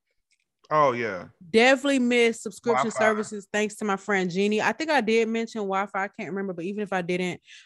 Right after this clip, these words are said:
Speaker 2: uh, my friend Jeannie mentioned subscription services like Netflix, Hulu. Like, you definitely need basic entertainment. You don't have to, but in reality, you,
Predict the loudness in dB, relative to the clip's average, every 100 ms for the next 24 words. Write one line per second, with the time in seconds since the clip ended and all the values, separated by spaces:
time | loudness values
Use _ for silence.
0 | -2 -2 2 2 2 2 2 0 -4 -12
1 | -8 -4 -2 -2 0 0 0 0 0 0
2 | 0 0 -4 -2 -2 2 0 -2 -2 -2
3 | -2 -4 -2 -4 -2 -6 -6 -8 -8 -4
4 | -4 -2 -2 -4 -2 2 0 0 -6 -4
5 | -4 -2 0 0 0 -2 -6 -10 -10 -10